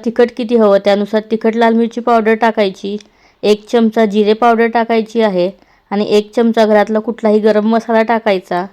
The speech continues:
नंतर चवीपुरतं मीठ टाकायचं. इथे मी अर्धा चमचा एवढं मीठ टाकून घेतलेलं आहे. नंतर एक मोठा चमचा भरून यामध्ये मी अद्रक लसूण टाकलेलं आहे.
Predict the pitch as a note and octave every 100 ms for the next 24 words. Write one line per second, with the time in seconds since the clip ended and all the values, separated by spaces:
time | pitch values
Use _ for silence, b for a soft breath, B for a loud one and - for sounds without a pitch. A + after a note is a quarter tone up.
0 | _ G3 F#3+ A3 G#3+ A3 A3 A3 A#3 A#3+
1 | A#3 A3+ A3+ A#3 A3+ A3+ G#3 G#3+ F#3 G#3
2 | b b b G3+ G#3 G#3+ A3 G3+ G3 G#3+
3 | A#3 A3+ A#3 A3+ A3 A3+ A3+ A3+ A#3 A3+
4 | A#3+ A#3 A#3 A3+ A3 G#3+ F#3 F#3 G#3 b
5 | b b b G#3 G3+ G#3+ G#3 G#3+ A#3 A#3
6 | A#3+ A#3+ A#3 A3 A#3 A3+ A#3 A3+ A#3 A#3
7 | A3 G#3+ G3+ G3 G3 A3 A3+ A3 A#3+ A#3
8 | A#3 A#3 A3 A3 G#3+ F#3 F#3+